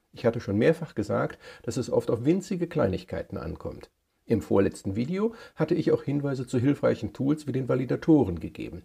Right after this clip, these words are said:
Diese kann man hier sinnvoll nutzen. Auf geht's! Wir sehen hier wieder die kleine Entwicklungsumgebung, mit der wir immer arbeiten.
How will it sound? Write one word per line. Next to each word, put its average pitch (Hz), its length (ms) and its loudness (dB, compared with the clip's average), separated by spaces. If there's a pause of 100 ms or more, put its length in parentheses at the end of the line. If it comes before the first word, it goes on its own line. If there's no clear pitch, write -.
(140)
Diese 180 300 -4
kann 123 260 0
man 113 80 0
hier 98 160 0
sinnvoll 104 400 2
nutzen. - 380 -6 (480)
Auf - 300 -2
geht's! - 380 -4 (1000)
Wir 123 120 -2
sehen 160 260 2
hier 139 100 0
wieder 120 160 2
die 104 220 -2
kleine 101 300 2
Entwicklungsumgebung, 90 1040 -6 (240)
mit 104 180 -6
der 95 160 6
wir 107 80 2
immer 104 160 0
arbeiten. - 480 -6